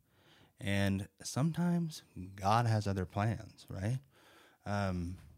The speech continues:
and that's not to say that I accept the level of shittiness that is around me. Like, what that means for me is that there are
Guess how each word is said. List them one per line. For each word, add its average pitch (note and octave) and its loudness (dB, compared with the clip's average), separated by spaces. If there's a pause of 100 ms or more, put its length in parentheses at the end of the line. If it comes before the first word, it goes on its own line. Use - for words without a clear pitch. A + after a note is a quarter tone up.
(180)
and G#2 4
that's A#2 2
not C#3+ 6
to A#2 0
say A2+ 4
that F#2 0
I F2+ 2 (140)
accept - 2
the F#2+ 2
level F2+ 2
of E2+ -6
shittiness F#2+ 2
that E2 -4
is E2 -6
around F#2+ 0
me. E2+ -4 (380)
Like, F2+ -8
what G#2 -2
that G#2 6
means A#2 4
for - -2
me G#2+ 6
is F#2+ 2
that F#2 0 (1500)
there A2 6
are G2+ 8